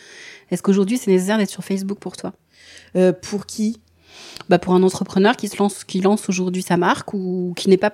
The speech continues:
Speaker 1: qui est présent exclusivement aujourd'hui sur Instagram, euh, et, et qui se dit, bah, tiens, euh, pourquoi pas aller sur Facebook ?
Speaker 2: Ok. Euh,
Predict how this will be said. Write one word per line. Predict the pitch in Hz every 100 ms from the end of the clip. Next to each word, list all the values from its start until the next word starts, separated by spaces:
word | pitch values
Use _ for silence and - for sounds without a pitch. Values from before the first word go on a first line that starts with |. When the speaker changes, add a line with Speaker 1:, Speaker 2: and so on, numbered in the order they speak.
| -
Speaker 1:
qui | -
est | 208
présent | - 202 202 208
exclusivement | 233 214 - 208 208 208
aujourd'hui | 190 185
sur | - 180
Instagram, | 180 175 180 190 285 240 - - - - - -
euh, | 185 185 180 180 180
et, | 214 196 214
et |
qui | 175 185
se |
dit, | 185 233
bah, | 208
tiens, | 185 214 233
euh, | 202 185 175 175 175
pourquoi | - 190 185
pas |
aller | 214
sur | 202 180
Facebook ? | 185 190 202 - - -
Speaker 2:
Ok. | 185 175 - _ - - - - - - -
Euh, | 185 180 180 180 180 180 180 180